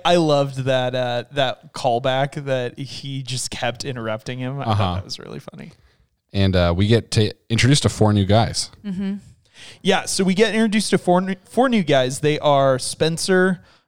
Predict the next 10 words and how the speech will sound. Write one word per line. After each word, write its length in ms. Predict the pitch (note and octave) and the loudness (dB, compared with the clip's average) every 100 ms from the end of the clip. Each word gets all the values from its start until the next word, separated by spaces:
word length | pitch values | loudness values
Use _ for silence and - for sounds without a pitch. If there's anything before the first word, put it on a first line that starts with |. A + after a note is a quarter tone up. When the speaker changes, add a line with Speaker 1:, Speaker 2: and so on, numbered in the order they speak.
| _ | _
Speaker 1:
Uh, 440 | C#3 C3 B2+ B2+ | -4 0 0 -2
sorry, 240 | B2+ C#3 B2+ | -4 -4 -4
I'm 100 | C3 | -6
scrolling. 540 | - B2+ B2+ B2+ B2+ | -6 -4 -4 -6 -6
Speaker 2:
Montel, 680 | G2+ G2 - F#2+ F2+ G#2+ - | -4 -2 0 2 2 2 -2
Peter, 380 | - G2 G2 G2 | -4 -2 -4 -4
and 240 | F2+ E2+ | -2 0
Noah. 400 | E2 F#2+ A#1 - - | 2 0 -2 -10 -12
Speaker 3:
Mm-hmm. 280 | F3+ E3+ E3 F3 | -10 -8 -8 -6
Speaker 1:
Yeah, 180 | F#3 | -8